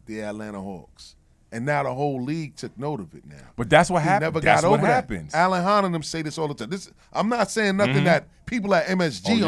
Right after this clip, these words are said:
Speaker 1: aren't saying.
Speaker 2: Right.
Speaker 1: Alan Hahn, Wally Zerbiak, they all say the same thing.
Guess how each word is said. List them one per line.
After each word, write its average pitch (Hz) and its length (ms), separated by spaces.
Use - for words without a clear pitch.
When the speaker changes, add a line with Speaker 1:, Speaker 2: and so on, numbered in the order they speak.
Speaker 1:
aren't - 140
saying. 123 360
Speaker 2:
Right. 95 240
Speaker 1:
Alan 220 400
Hahn, 214 540
Wally 175 300
Zerbiak, 160 640
they 135 160
all 143 240
say 151 220
the 139 100
same 143 320
thing. 120 300